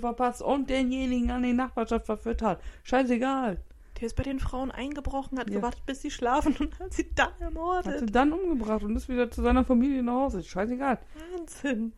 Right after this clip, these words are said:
Speaker 1: Oh, hier ist ein ausgedachter Film ab sechzehn. Ich muss umschalten.
Speaker 2: Ja.
Speaker 1: Das ist mir zu gruselig.
Speaker 2: Das geht nicht, nein.
Speaker 1: Das kann ich nicht gucken, das ist mir zu gruselig.
Speaker 2: Wobei es mich ja trotzdem immer reizt.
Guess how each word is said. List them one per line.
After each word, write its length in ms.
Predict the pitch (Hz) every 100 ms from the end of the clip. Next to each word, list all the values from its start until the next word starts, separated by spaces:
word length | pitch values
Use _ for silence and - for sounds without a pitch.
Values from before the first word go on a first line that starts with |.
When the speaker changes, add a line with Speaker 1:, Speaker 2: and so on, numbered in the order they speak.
| -
Speaker 1:
Oh, 160 | - 370
hier 140 | 285
ist 120 | 294 269
ein 60 |
ausgedachter 640 | 254 370 - 294 294 - 254
Film 320 | 285 311 254
ab 160 | 240 254
sechzehn. 340 | 277 277 - 170
Ich 60 | 180
muss 140 | 190
umschalten. 460 | 226 240 180 135 160 - -
Speaker 2:
Ja. 200 | 480 - - 392 - 381 - 370 - 403 403
Speaker 1:
Das 120 | -
ist 40 |
mir 80 | 170
zu 60 | 202
gruselig. 120 | 247 247
Speaker 2:
Das 160 | 170
geht 200 | 175 196
nicht, 220 | 196 202
nein. 200 | 156 170
Speaker 1:
Das 140 | 190 -
kann 320 | 196 208 214
ich 240 | 226 233
nicht 180 | 262 254
gucken, 220 | - 262
das 160 | 226 202
ist 240 | - -
mir 120 | 214 214
zu 200 | 233 233
gruselig. 340 | 247 254 254
Speaker 2:
Wobei 220 | 247 220
es 100 | 220
mich 160 | 262 220
ja 120 | 196
trotzdem 420 | 202 220 - 220
immer 280 | 196 190 175
reizt. 520 | 208 233 - - -